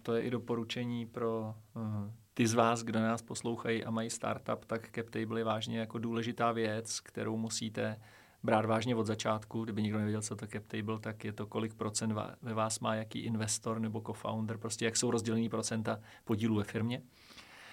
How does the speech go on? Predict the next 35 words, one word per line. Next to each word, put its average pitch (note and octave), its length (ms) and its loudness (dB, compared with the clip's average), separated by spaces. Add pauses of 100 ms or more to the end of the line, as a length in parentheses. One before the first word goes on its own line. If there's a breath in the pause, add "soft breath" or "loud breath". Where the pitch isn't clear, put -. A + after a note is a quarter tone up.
(300 loud breath)
A A#2+ 220 6
je A#2 140 6
to C3 140 6
věc, B2 300 10
která, A#2+ 960 6
kterou C#3 200 6
mají D3+ 160 10
startupy C#3+ 480 8
někdy C#3 220 4
tendenci C3+ 360 4
podceňovat C#3 440 2
na C#3+ 80 4
začátku, C3+ 800 6
rozdejí B2 400 6
tam B2+ 200 4
víc B2 420 2
equity, B2+ 420 0
než - 540 0
je B2+ 120 4
zdrávo A#2+ 680 6
a B2 80 2
pak A#2 260 -2
o A#2 100 0
dvě A#2 220 0
kola A#2+ 220 4
později A#2+ 400 4
zjistí, A#2 300 0
že A#2 100 0
jsou - 180 2
neinvestovatelný, A#2 840 0
když A#2 180 -2
mají A#2+ 160 -2
skvělý A#2+ 300 -2
produkt. A2+ 460 -2 (680 loud breath)
Eh, A2 720 6